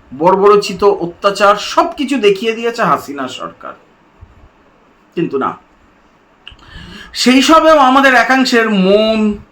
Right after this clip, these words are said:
দ্রবীভূত হচ্ছে না, কারণ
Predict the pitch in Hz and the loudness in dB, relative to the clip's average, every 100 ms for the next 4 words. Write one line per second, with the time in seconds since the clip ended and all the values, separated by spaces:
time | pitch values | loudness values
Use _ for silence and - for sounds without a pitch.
0 | _ _ - - 180 185 185 170 160 127 | _ _ -20 -4 -2 0 0 -2 -2 -4
1 | 113 - - 78 71 _ _ _ _ _ | -6 -14 -16 -14 -16 _ _ _ _ _
2 | _ _ _ _ _ _ _ _ _ _ | _ _ _ _ _ _ _ _ _ _
3 | - 139 151 185 | -6 -2 -2 -2